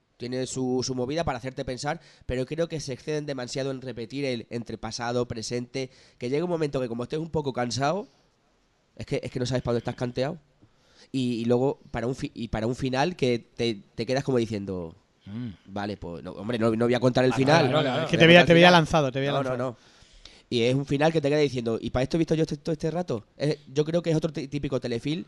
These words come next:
Speaker 1: de, de Tele-, de Telecinco a las doce de la noche.
Speaker 3: Estáis muy, estáis muy puñeteros, ¿eh? Mira, voy a leer
Speaker 1: Mm.
Speaker 3: comentarios. Bueno, por aquí dice Jonathan que a mí Oculus me gustó bastante, me gustó cómo mezclan las historias y la ambientación.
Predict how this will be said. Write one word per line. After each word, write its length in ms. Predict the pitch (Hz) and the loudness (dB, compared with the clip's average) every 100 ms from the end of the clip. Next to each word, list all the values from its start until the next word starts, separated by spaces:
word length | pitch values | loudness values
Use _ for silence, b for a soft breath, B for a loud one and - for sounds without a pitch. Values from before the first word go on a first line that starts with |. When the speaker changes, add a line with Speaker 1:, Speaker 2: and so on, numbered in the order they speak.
| b b b | b b b
Speaker 1:
de, 400 | - 120 120 117 | -6 -2 0 0
de 120 | 113 | -2
Tele-, 260 | 113 117 117 | -2 -2 -2
de 80 | 120 | -4
Telecinco 400 | 113 113 131 143 | -4 -4 -4 -2
a 40 | 135 | 0
las 80 | |
doce 180 | 120 117 | 0 -2
de 80 | 110 | -4
la 80 | 98 | -4
noche. 140 | 92 | 0
Speaker 3:
Estáis 120 | 143 | 2
muy, 140 | 143 143 | 4 4
estáis 200 | 135 151 | 4 2
muy 100 | 165 | 4
puñeteros, 480 | 147 147 120 143 123 | 4 2 2 0 0
¿eh? 80 | 156 | -2
Mira, 180 | 151 127 | -2 -2
voy 120 | 135 | 2
a 60 | |
leer 120 | 160 151 | 4 6
Speaker 1:
Mm. 20 | |
Speaker 3:
comentarios. 420 | 165 143 139 123 | 6 6 2 2
Bueno, 180 | 143 175 | 0 0
por 120 | 127 | -2
aquí 160 | 131 165 | 2 6
dice 200 | 165 160 | 8 8
Jonathan 380 | 156 170 180 180 | 6 6 4 2
que 160 | 175 165 | 2 4
a 60 | |
mí 120 | 156 | 4
Oculus 260 | 160 165 170 | 6 6 6
me 80 | 160 | 4
gustó 220 | 143 151 | 2 2
bastante, 420 | 143 175 190 214 | 0 0 0 0
me 80 | 175 | 0
gustó 260 | 139 - 151 | -2 0 4
cómo 200 | 160 156 | 6 4
mezclan 420 | 165 165 160 151 | 2 -2 -2 -2
las 100 | 143 | -2
historias 380 | 147 - 165 151 | -2 0 2 2
y 40 | |
la 80 | 147 | 0
ambientación. 580 | 143 143 131 175 196 | -2 -4 -2 0 0